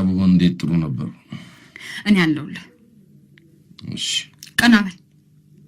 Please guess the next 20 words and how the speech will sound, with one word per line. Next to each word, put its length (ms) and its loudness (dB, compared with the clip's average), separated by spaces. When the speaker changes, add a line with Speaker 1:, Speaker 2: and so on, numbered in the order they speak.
Speaker 1:
ቀና 320 -4
ብያለሁ 420 -4
እኮ። 160 -20
Speaker 2:
በደንብ 300 4
ቀና 260 2
በል። 160 0
Speaker 1:
ይኸው። 440 -6
Speaker 2:
አይኔ 260 4
ነኝ። 160 -4
Speaker 1:
እያየሁሽ 720 -2
ነው 160 -10
ምህረት። 420 -12
Speaker 2:
አይኔ 220 6
ውስጥ 200 2
ምን 180 4
ታነባለህ? 540 -8
Speaker 1:
ብዙ 260 -12
ነገር 280 0
አነባለሁ። 520 -10
ጊዜ 260 -2